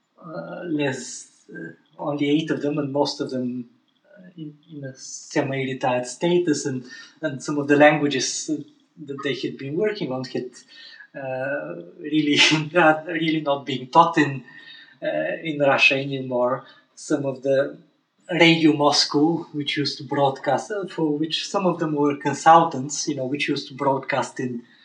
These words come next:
uh, seventy something languages with a full set of literary programming and, uh, you know, really incredibly important for the reception of Russian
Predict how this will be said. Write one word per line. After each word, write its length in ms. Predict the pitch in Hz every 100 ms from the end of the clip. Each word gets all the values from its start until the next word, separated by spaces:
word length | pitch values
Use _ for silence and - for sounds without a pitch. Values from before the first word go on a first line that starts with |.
| - _ _ _ 151
uh, 420 | 143 143 151 151
seventy 920 | - - 143 131 135 127 - 131 127
something 540 | 123 131 117 - 120 117 - - - 151
languages 920 | 170 185 185 180 175 170 - - - 143
with 440 | 135 - - - _ - _ _ 170 165 _ _ _ 165
a 140 | 143
full 380 | - 147 135 123
set 360 | - 131 120
of 140 | 120 - 170
literary 600 | 196 214 214 202 185 175
programming 800 | 175 175 175 170 160 156 151 143
and, 280 | 135 117 110 _ - - - - - _
uh, 440 | 165 151 147 - - - 170
you 140 | 170
know, 140 | 123 131
really 260 | 156 143 135
incredibly 640 | 131 143 135 127 123 - -
important 520 | 131 147 139 - 120
for 140 | - -
the 120 | 123
reception 500 | 120 - - - 127
of 100 | - - _ - _ _ _ _ - - 143
Russian 600 | 135 - 143 127 127 117